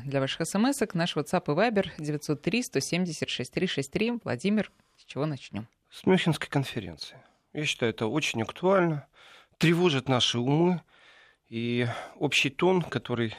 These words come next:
Speaker 2: был задан Мюнхенской конференции, он соответствует эдакой европейской растерянности.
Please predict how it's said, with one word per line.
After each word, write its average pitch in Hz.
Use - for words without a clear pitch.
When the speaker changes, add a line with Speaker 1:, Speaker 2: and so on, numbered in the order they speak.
Speaker 2:
был 107
задан 110
Мюнхенской 104
конференции, 113
он 123
соответствует 127
эдакой 113
европейской 120
растерянности. 113